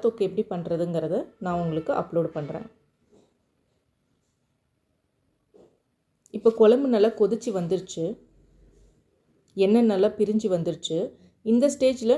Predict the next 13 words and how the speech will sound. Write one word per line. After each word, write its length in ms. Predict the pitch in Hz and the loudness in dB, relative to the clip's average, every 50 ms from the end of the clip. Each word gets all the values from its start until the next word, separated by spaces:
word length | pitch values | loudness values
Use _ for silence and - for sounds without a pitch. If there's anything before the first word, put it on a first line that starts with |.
| 302 | 4
நம்ம 240 | 254 220 208 240 247 - - - 185 | 2 2 2 2 0 0 -2 -2 -2
அவிச்சு 280 | 185 220 240 - - 247 226 | -2 -2 -2 -4 -2 0 0
வச்சிருக்க 380 | 226 - 190 170 - - 262 302 254 202 | 0 0 -2 -4 -2 -4 -2 0 0 -2
முட்டையை 420 | 175 170 - - 196 180 202 285 302 220 | -2 -2 -2 -2 0 2 2 2 0 -2
இது 100 | 180 - - | -4 -6 -4
கூட 140 | 165 165 - - - | -4 -4 -4 -2 -4
சேர்த்துக்கலாம். 480 | 165 156 - - 143 - 147 143 - _ _ _ _ _ _ - | -6 -6 -6 -10 -10 -10 -10 -10 -12 _ _ _ _ _ _ -4
அவ்வளோதாங்க, 560 | 196 190 196 240 254 247 240 220 214 214 247 240 208 | -2 2 6 6 6 6 4 2 2 0 2 2 2
ரொம்ப 220 | 190 208 220 262 262 214 196 208 | 2 2 0 0 0 -2 -2 -4
ஈஸியான, 520 | 240 240 240 247 226 214 196 185 185 226 254 - - | -4 -4 -4 -4 -2 -2 -2 -2 -4 -6 -6 -4 0
டேஸ்டான 680 | 214 196 208 247 240 240 - 214 190 180 175 170 190 208 - - _ _ _ _ _ | 2 4 4 2 2 -2 -6 -6 -6 -4 -4 -4 -6 -6 -8 -12 _ _ _ _ _
ஃபிஷர்மேன் 600 | - 226 - - 277 277 277 269 247 233 214 226 - | -8 -6 0 4 4 4 4 4 0 0 -2 -2 -4
ஸ்டைல் 260 | - 190 208 269 311 | -4 -2 -2 -4 -4